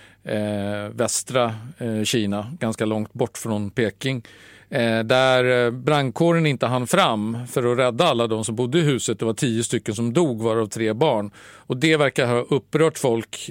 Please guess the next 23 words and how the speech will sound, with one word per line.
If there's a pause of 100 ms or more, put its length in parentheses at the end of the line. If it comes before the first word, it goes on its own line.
eh,
eftersom, (540)
eh,
enligt
ryktena
i
alla
fall,
så
är
det
så
att,
eh, (420)
skälet
till
att
brandkåren
inte
hann
fram
var (180)
covid-restriktionerna.